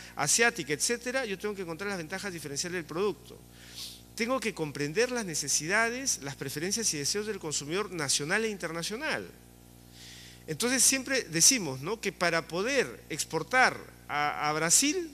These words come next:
no puedo pensar como peruano, sino como brasileño. Entonces tengo que ponerme en el zapato de un brasileño para ver cuáles son sus preferencias sobre un producto peruano. Entonces, los planes de negocio y la investigación de mercado, antes de invertir en estas maquinitas y todo lo demás,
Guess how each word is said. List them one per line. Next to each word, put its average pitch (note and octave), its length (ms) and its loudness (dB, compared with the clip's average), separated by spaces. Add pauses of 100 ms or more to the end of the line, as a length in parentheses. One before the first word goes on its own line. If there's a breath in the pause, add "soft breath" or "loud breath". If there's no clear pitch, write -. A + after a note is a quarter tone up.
no F#3+ 220 -4
puedo B3+ 180 4
pensar A3 260 -2
como A#3+ 200 -2
peruano, A#3+ 260 2
sino G#3+ 240 0
como B3 140 2
brasileño. A3+ 480 0
Entonces F#3 240 -4
tengo B3 100 -2
que B3+ 100 -4
ponerme A3 300 -4
en B3 60 -2
el F3 80 0
zapato G3+ 480 0
de G#3 60 0
un G#3+ 40 -4
brasileño A3 500 -2 (360 loud breath)
para E3 160 6
ver A#3 140 6
cuáles B3 260 2
son A#3+ 100 -2
sus A3+ 140 -2
preferencias F3+ 720 2
sobre D#3+ 340 2
un A#3+ 120 -4
producto A3+ 420 0
peruano. B2+ 460 -2 (920 loud breath)
Entonces, A#3+ 460 -2
los E3+ 220 -2
planes C4 340 2
de G3+ 100 0
negocio F3+ 440 0
y - 20 -6
la C#3+ 80 -2
investigación C#3 460 -2
de B3 80 -2
mercado, G3 500 0
antes A#3+ 380 2
de D#3 60 0
invertir D3 420 0
en F#3 100 4
estas G#3 240 -2
maquinitas F3+ 680 -2
y C#3+ 60 -6
todo A3 180 2
lo A#3 100 6
demás, A#3 400 4